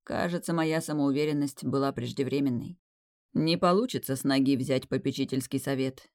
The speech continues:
и деньгами не возьмешь. Что же делать? Мобильник в моем кармане завибрировал вызовом.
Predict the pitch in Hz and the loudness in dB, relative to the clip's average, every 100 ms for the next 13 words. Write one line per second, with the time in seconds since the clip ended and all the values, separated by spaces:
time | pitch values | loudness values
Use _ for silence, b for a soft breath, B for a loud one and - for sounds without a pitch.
0 | - 127 151 175 190 143 139 147 151 143 | -2 2 2 4 4 4 4 4 2 2
1 | 139 135 120 - _ _ - - - 151 | 2 0 -2 -10 _ _ -18 -14 -2 0
2 | 156 175 170 143 117 - _ _ _ _ | 0 0 2 0 -2 -10 _ _ _ _
3 | _ _ - 127 151 165 185 175 151 165 | _ _ -4 2 6 8 8 6 2 2
4 | 170 165 160 165 165 156 143 143 143 139 | 2 2 0 2 2 2 0 0 0 2
5 | 139 135 139 135 131 117 117 | 2 2 0 0 -2 -4 -6